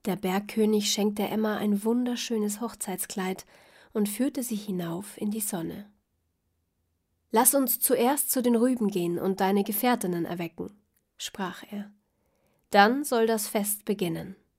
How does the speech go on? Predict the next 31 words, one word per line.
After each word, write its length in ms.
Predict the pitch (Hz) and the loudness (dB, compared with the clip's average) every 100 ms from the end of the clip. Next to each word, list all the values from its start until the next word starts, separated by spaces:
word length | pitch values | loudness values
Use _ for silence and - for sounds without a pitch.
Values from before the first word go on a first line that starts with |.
| _ _ _ _ _ _ _ _ _ _ _ _ _ _ _ _ _ _ _ _ | _ _ _ _ _ _ _ _ _ _ _ _ _ _ _ _ _ _ _ _
Emma 300 | 202 196 214 | -2 0 2
lächelte 460 | 208 208 226 214 214 | 2 2 0 -2 0
ihm 220 | 208 208 | 0 -2
zu 280 | - 247 233 | -4 -4 -4
und 320 | 185 190 202 | -6 -8 -6
reichte 400 | 175 185 - 202 | -4 -4 -6 -4
ihm 160 | 208 | -4
ihre 320 | 208 214 220 202 | -4 -6 -8 -8
Hand. 380 | 180 196 - _ _ _ _ _ _ _ _ _ _ _ _ _ _ | -8 -10 -14 _ _ _ _ _ _ _ _ _ _ _ _ _ _
Als 200 | 208 214 | -2 -2
sie 100 | 233 | 0
jedoch 340 | 214 214 208 208 | 2 2 -2 -2
auf 220 | 208 208 | -6 -2
dem 180 | 214 202 | -4 -2
Acker 300 | 214 214 - | -6 -6 -4
angekommen 720 | 226 269 277 - 190 185 185 | -4 -4 -6 -4 -2 -2 -4
waren, 520 | 175 180 202 214 - _ _ _ _ | -6 -4 -6 -8 -16 _ _ _ _
zog 320 | - 247 277 | -8 -6 -6
sie 180 | - 269 | -8 -8
heimlich 600 | - 202 240 262 247 - | -6 -4 -4 -4 -6 -6
eine 220 | 208 185 | -2 -2
Rübe 300 | 190 214 240 | -2 -2 -2
aus 220 | 220 226 - | -6 -6 -4
dem 180 | 220 | -2
Beet 340 | 202 214 247 - _ - - - | -2 -2 -6 -16 _ -20 -20 -6
und 100 | 233 | -4
versteckte 560 | 208 233 - 294 294 - | -2 -2 0 -2 -4 -6
sie 160 | - 208 | -6 -2
in 100 | 220 | -2
ihrem 260 | 214 208 208 | 0 -2 -4
Kleid. 540 | - 175 180 - | -8 -10 -10 -16